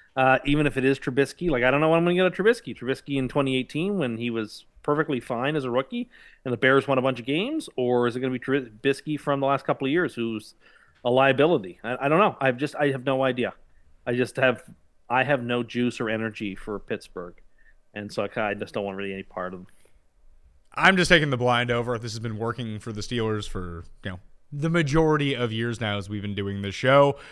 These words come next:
Speaker 2: Uh, the coin has taken overs for all four teams in these divisions, Tim.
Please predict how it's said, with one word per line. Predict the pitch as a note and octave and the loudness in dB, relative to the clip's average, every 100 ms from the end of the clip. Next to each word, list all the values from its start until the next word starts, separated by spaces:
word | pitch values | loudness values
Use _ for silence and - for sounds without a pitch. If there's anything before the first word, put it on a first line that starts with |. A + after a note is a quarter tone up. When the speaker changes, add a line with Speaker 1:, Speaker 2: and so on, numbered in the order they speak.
| - - | -10 -2
Speaker 2:
Uh, | B2+ | 0
the | |
coin | - B3 C#4+ | 6 8 8
has | D#3 | 6
taken | F3+ E3 D3+ | 4 2 2
overs | D3 E3+ C#3 A#2 - | 2 2 2 -2 -2
for | C#3+ | 2
all | D#3+ D#3+ | 4 2
four | D#3+ C#3 | 2 -2
teams | C#3+ C#3+ A#2 | -2 -6 -6
in | A#2 | -6
these | A2 | -6
divisions, | A2 A2+ G2+ F2+ E2+ | -6 -6 -6 -10 -12
Tim. | F2+ E2+ | -14 -14